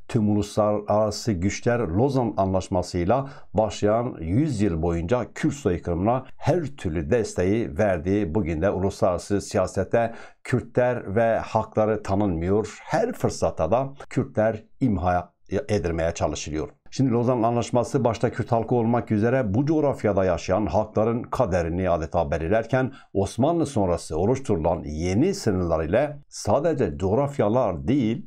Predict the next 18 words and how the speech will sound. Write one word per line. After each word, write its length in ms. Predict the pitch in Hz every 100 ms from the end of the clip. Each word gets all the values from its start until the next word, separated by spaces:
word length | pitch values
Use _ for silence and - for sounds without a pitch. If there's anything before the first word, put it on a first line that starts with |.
| -
toplumlar 640 | 110 104 - 110 131 175 95
da 160 | 76
parçalandı 580 | - 85 - 82 80 78
adeta. 460 | 78 78 78 82 76 -
Bu 180 | 92 101
parçalamaların 960 | 113 110 113 107 110 107 110 135 131 - - _
kalbinde 800 | - 120 87 90 87 113 131 - - -
Kürt 240 | 156 147
halkı 420 | 87 87 - 110
ve 260 | 101 110 107
Kürdistan 500 | - 90 90 92 82
vardı. 400 | 82 78 78 69 _ - - - -
Kürt 280 | 127 110 -
halkı 680 | - 104 101 90 - 127 135 82 82
Lozan 360 | 139 151 110 -
Anlaşması'yla 920 | 90 82 87 - 90 - 107 120 127 -
tanınmadı 800 | 92 120 156 95 71 90 107 90
ve 220 | 120